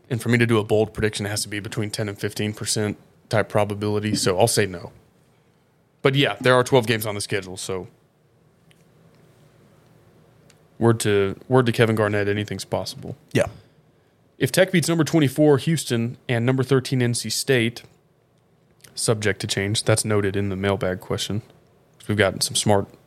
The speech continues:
Speaker 1: parlay picadors here. Will Tech be ranked at three and oh heading into the U T game, who is more than likely going to be two and one? Yes. They will be ranked.
Speaker 2: They will be receiving votes.
Speaker 1: They will be ranked.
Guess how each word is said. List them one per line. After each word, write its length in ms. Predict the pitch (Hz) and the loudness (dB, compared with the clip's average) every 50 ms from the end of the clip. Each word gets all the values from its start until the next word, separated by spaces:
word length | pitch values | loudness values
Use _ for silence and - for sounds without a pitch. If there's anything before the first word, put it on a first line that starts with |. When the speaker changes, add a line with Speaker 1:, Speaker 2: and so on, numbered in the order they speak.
| _ _ _ _ - | _ _ _ _ 0
Speaker 1:
parlay 260 | - 110 104 101 98 | 0 2 2 0 0
picadors 520 | - - 104 - 101 98 95 95 98 - | -2 -4 -4 -2 -4 -2 -2 -2 -2 -4
here. 220 | - 95 98 104 - - _ _ _ _ _ _ _ _ _ _ _ _ _ _ _ - | -2 -2 -2 -2 -4 -8 _ _ _ _ _ _ _ _ _ _ _ _ _ _ _ 2
Will 140 | 131 131 131 | 2 2 4
Tech 280 | - - 180 185 - | 4 2 0 0 2
be 100 | - 160 | 2 4
ranked 240 | 143 135 151 147 135 | 4 4 4 4 2
at 100 | 127 113 | 0 0
three 240 | - - 139 139 131 | 0 0 2 2 4
and 120 | 123 123 | 4 4
oh 140 | 120 120 117 | 4 2 2
heading 260 | 113 123 123 127 123 | 2 0 0 2 0
into 180 | 120 113 - 104 | 0 -2 -4 -6
the 80 | 107 | -6
U 160 | 110 107 110 110 | -4 -2 -4 -4
T 220 | - - 151 147 | -2 -4 -2 -2
game, 260 | 123 107 98 98 101 110 | -2 -2 -4 -4 -4 -2
who 100 | 117 113 | -2 -2
is 100 | 107 - | -2 0
more 160 | 113 117 120 | 0 0 0
than 160 | 117 113 110 | 0 0 2
likely 340 | 110 110 107 107 - 110 110 104 | 2 2 2 2 0 -4 -4 -4
going 200 | - 107 107 101 | -4 -4 -6 -4
to 80 | 101 | -6
be 100 | 101 101 | -8 -8
two 260 | 98 - - - 104 98 | -8 -6 -4 -2 -2 -2
and 160 | 95 98 101 | -4 -4 -4
one? 360 | 104 101 95 92 87 90 107 - _ _ _ _ _ _ _ _ - - | -4 -4 -4 -4 -6 -8 -10 -12 _ _ _ _ _ _ _ _ -12 -2
Yes. 480 | - 110 104 - - - - - - - - - - - _ _ _ _ _ _ _ _ _ _ _ _ _ - _ _ _ _ _ _ _ _ _ _ _ _ _ _ _ _ _ _ _ _ | 2 2 2 2 0 -4 -4 -4 -6 -8 -14 -20 -20 -20 _ _ _ _ _ _ _ _ _ _ _ _ _ -20 _ _ _ _ _ _ _ _ _ _ _ _ _ _ _ _ _ _ _ _
They 80 | - 110 | 2 2
will 180 | 107 104 104 101 | 4 4 4 2
be 80 | 98 92 | 2 -4
ranked. 420 | 92 - - - - - - - - - _ _ - _ _ _ _ _ _ _ _ _ _ _ _ _ _ _ - | -8 -10 -12 -14 -16 -16 -18 -20 -20 -20 _ _ -20 _ _ _ _ _ _ _ _ _ _ _ _ _ _ _ 0
Speaker 2:
They 180 | 135 131 151 | 6 8 10
will 120 | 156 160 160 | 10 10 10
be 140 | 147 156 151 | 8 8 8
receiving 500 | 139 120 - - 143 151 135 131 123 110 | 6 2 2 2 2 4 4 2 0 -2
votes. 480 | - 78 - - - - - - - - - - _ - | -4 -6 -8 -8 -8 -8 -8 -8 -10 -14 -20 -20 _ -2
Speaker 1:
They 80 | 107 104 | -2 0
will 100 | 98 98 | 0 -4
be 120 | 101 92 | -6 -10
ranked. 340 | 90 - - - - - | -10 -12 -16 -18 -20 -20